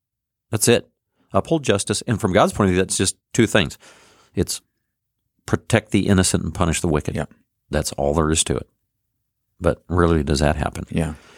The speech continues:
Speaker 1: But that's how we should be praying. If they did do their job, then we would have,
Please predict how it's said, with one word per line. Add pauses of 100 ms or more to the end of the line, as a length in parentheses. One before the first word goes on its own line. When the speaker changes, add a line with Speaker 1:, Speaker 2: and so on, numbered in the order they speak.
(500)
Speaker 1:
But
that's
how
we
should
be
praying.
If
they
did
do
their
job,
then
we
would
have,